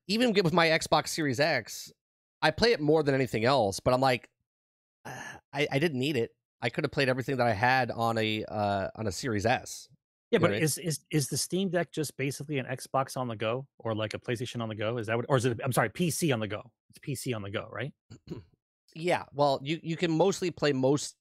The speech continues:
Speaker 1: most Steam games, right? Is that right,
Speaker 2: Most
Speaker 1: chat? Anybody
Speaker 2: they
Speaker 1: have a Steam
Speaker 2: mostly
Speaker 1: Deck?
Speaker 2: come out, they mostly come out at night.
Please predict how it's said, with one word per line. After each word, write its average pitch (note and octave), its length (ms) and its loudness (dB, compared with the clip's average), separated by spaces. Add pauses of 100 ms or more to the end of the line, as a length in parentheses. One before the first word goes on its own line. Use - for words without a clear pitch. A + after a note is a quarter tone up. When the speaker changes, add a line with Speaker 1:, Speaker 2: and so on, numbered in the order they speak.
Speaker 1:
most C3 500 0 (580)
Steam A2+ 320 -6
games, E2+ 420 -6
right? G2+ 240 4
Is C3 120 2
that D#3 120 6
right, E3 100 6
Speaker 2:
Most B2 80 0
Speaker 1:
chat? E3+ 280 2 (480)
Anybody F3 240 6
Speaker 2:
they D3+ 80 6
Speaker 1:
have D#3 100 6
a D3+ 60 8
Steam D#3+ 180 4
Speaker 2:
mostly F3 140 6
Speaker 1:
Deck? F#3 100 0
Speaker 2:
come C#3+ 180 0
out, C3+ 300 2 (100)
they C3+ 140 0
mostly C#3+ 420 2
come C#3 200 -2
out C3 140 0
at C3+ 120 -8
night. A#2+ 320 -6